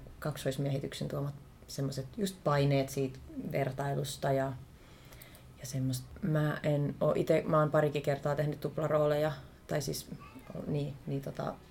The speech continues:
mä en kokenut ehkä semmoista kilpailua, et o-, ollaan silleen onneksi ystävystytty ja ollut tosi ihanat tyypit, joiden kanssa on saanut jakaa jonkun roolin.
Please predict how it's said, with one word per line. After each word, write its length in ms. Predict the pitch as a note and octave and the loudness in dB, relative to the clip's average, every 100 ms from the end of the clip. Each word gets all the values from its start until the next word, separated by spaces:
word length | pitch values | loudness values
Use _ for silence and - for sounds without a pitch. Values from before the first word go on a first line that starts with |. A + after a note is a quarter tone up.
| - | -6
mä 120 | - D3+ | -2 0
en 120 | D#3+ - - | -2 -8 -4
kokenut 340 | D#3 D3 D#3+ D3 | 0 4 4 4
ehkä 160 | B2+ | 0
semmoista 300 | C#3+ C#3+ - - | -2 -4 -6 0
kilpailua, 680 | D#3 D#3 D3+ C#3+ C#3+ D#3 - - - - - - - - | 2 4 2 2 4 2 -2 -12 -18 -18 -20 -20 -16 -14
et 160 | - - | -10 -4
o-, 220 | D3 D#3 D#3+ | -2 0 2
ollaan 240 | D3 C3+ C3+ | 2 2 2
silleen 360 | C#3+ C#3 C#3+ | -2 -2 -2
onneksi 360 | - C#3 C#3 - | 0 -2 -2 -2
ystävystytty 680 | D#3 D#3+ D3 C#3+ - C#3 D3+ | 0 2 2 0 -2 -2 2
ja 100 | D3 | 2
ollut 160 | C#3+ | 2
tosi 280 | D#3+ D#3 D3+ | 0 0 0
ihanat 360 | D3 D3+ D#3 - | 0 0 -2 0
tyypit, 400 | D#3 D3+ D#3+ - | -2 0 -4 -2
joiden 300 | E3 - D#3 | -2 -2 -6
kanssa 320 | F3 E3 E3 | -4 -4 -4
on 60 | D3 | -2
saanut 300 | D#3 D3+ D3 | -2 0 -2
jakaa 300 | D3 D#3 D3+ | 0 4 4
jonkun 360 | D#3+ E3 E3+ | 4 4 2
roolin. 540 | E3 F3+ F3 F3 F3 | 4 8 8 8 4